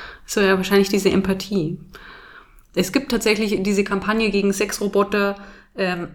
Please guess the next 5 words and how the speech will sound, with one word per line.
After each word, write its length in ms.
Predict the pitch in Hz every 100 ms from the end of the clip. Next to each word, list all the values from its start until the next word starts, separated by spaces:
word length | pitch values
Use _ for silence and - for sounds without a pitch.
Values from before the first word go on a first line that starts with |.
| -
<clears throat> 420 | 294 294 254 - - - _ -
die 180 | 214 214
darauf 280 | 196 196 -
abzielt, 600 | 196 - - 202 202 -
ähm, 540 | 190 190 190 190 190